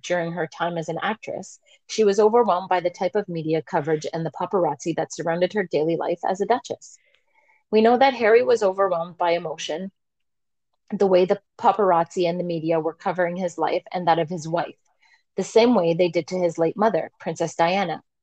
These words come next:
We know that the scrutiny of the British people and the media were making life difficult for them both directly and indirectly. And there's the fact that Meghan's not British. She's American, and she's a Hollywood actress. Two things that are on the opposite side of the spectrum to the life of the royals,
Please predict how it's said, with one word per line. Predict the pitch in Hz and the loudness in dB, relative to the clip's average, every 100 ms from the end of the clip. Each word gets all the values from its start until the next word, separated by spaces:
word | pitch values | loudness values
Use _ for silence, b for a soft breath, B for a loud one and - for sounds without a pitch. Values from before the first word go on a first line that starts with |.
| _ _ b b b b _ | _ _ b b b b _
We | 214 | 6
know | 247 262 | 6 6
that | 294 | 4
the | 247 | 2
scrutiny | - 233 220 254 | 0 2 4 4
of | 262 | 4
the | 226 | 2
British | 196 180 190 | 0 -4 -6
people | - 185 185 | -8 -4 -2
and | 180 170 | -4 -4
the | |
media | 160 165 165 156 | -6 -6 -4 -4
were | 156 165 | -4 -4
making | 170 165 165 | -6 -6 -10
life | 170 175 175 | -6 -6 -2
difficult | 185 - - 170 - | -4 -4 -4 -4 -2
for | 175 | -4
them | 160 160 | -4 0
both | 160 156 | 0 0
directly | 165 156 156 165 190 - | -2 -2 -2 -2 0 -2
and | 185 | -2
indirectly. | 185 180 156 - _ - - _ _ _ b b b b b | 0 0 -2 -6 _ -12 -12 _ _ _ b b b b b
And | 202 208 | 4 6
there's | 208 | 6
the | 214 | 4
fact | 214 220 220 | 4 4 4
that | 233 | 2
Meghan's | 185 175 175 165 | 2 0 -2 -2
not | 170 - | -4 0
British. | 175 107 - - - _ _ | 0 0 -10 -14 -18 _ _
She's | - 208 | 0 0
American, | 196 202 185 - 151 170 - | 2 2 2 -2 -8 -8 -8
and | 175 | -10
she's | - 170 | -6 -6
a | 156 | -2
Hollywood | 160 156 196 | 0 0 2
actress. | 269 - - - - _ _ b b _ | 0 -2 -14 -14 -20 _ _ b b _
Two | - 320 | 0 0
things | - 208 202 165 | 2 0 0 2
that | 175 | 4
are | 170 | 6
on | 170 175 | 4 2
the | 165 | 0
opposite | 185 - 220 247 240 | 0 0 0 0 2
side | 190 170 170 | 2 4 2
of | 160 | -2
the | 175 | -6
spectrum | - 151 - 160 156 | -6 -6 -6 -6 -2
to | 175 | -2
the | 160 | -2
life | 147 151 - | 0 -2 -2
of | 160 156 | -6 -2
the | 160 | 0
royals, | 156 - 80 147 170 | 0 0 -2 -4 -6